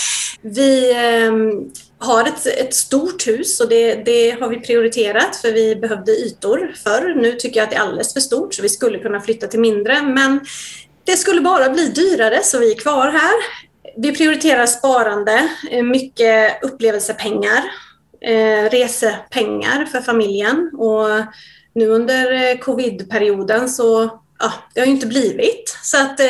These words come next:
där har det ju vuxit till sig en hel del då, så att vi ser fram emot någon, någon större upplevelse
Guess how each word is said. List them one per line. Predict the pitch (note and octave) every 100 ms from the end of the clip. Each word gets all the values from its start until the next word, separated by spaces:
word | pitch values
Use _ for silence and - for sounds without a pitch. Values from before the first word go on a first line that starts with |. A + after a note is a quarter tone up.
| B3+ B3
där | A3+ A3+ B3 - -
har | C#4
det | C#4+
ju | C#4+
vuxit | C#4 C#4+ C#4+
till | - B3 A3
sig | C#4+ D4 C#4+ - -
en | C4+
hel | B3+ A3+ A3+
del | F3+ D#4+ F4
då, | D4 E4+
så | C4+
att | B3
vi | A#3+
ser | B3+
fram | B3+ A3+
emot | A#3 A#3 A#3 - -
någon, | A#3 A3 G#3+ G#3 - - - - _
någon | D#4 E4
större | - C4 A3+ A#3+
upplevelse | B3+ C4 A3 G3+ G3+ - A3 A3 A3+